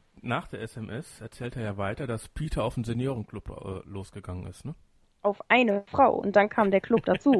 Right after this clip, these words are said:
Speaker 2: und lass sie los! Die,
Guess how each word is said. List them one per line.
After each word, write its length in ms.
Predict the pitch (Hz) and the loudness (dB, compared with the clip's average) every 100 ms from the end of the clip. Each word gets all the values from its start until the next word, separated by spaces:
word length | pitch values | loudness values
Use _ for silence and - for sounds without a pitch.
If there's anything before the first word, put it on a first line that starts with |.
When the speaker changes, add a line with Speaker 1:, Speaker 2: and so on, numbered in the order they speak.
| 180 | 6
Speaker 2:
und 160 | 190 | 4
lass 260 | 233 277 - | 4 4 4
sie 140 | 302 | 6
los! 640 | 302 330 320 294 - - - - _ _ _ - - - - - - | 10 12 12 10 8 4 0 -14 _ _ _ -20 -20 -20 -20 -20 -8
Die, 100 | - | 2